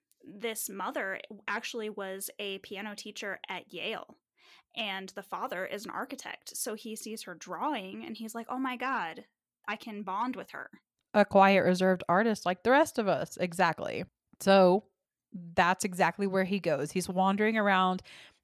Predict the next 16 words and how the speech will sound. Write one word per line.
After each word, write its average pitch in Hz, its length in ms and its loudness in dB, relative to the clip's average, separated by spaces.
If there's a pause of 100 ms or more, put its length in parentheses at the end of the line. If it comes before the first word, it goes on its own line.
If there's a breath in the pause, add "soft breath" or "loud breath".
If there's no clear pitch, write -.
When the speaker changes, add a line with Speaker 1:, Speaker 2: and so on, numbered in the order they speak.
(100)
Speaker 2:
He 214 200 0
sees 202 240 0
her 208 140 4
painting, 185 680 -2 (320 loud breath)
and 175 180 0
he 185 140 0
goes 175 440 0 (260 soft breath)
right 170 420 4
in. 139 380 -2
He 202 220 4
immediately 180 800 4 (420)
takes - 320 -6
the - 140 -4
bait, 262 340 4
basically. 131 600 -6
Speaker 1:
Mm-hmm. 226 460 -12